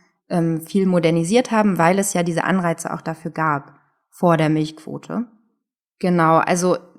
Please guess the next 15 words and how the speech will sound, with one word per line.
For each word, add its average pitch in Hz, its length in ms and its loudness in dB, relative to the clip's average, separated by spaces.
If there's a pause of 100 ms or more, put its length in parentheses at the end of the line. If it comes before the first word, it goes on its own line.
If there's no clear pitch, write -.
(220)
was - 340 0
dann 175 160 -2
auch 254 200 2
noch 269 160 2
dazu 214 360 -4
kam, 208 420 0
dass 175 300 -6
trotz 208 320 -4
der 185 140 -2
Milchquote 196 920 -4 (360)
gab 180 180 0
es 185 240 -6
immer 220 320 4
einen 170 200 0
Überschuss. 285 840 -4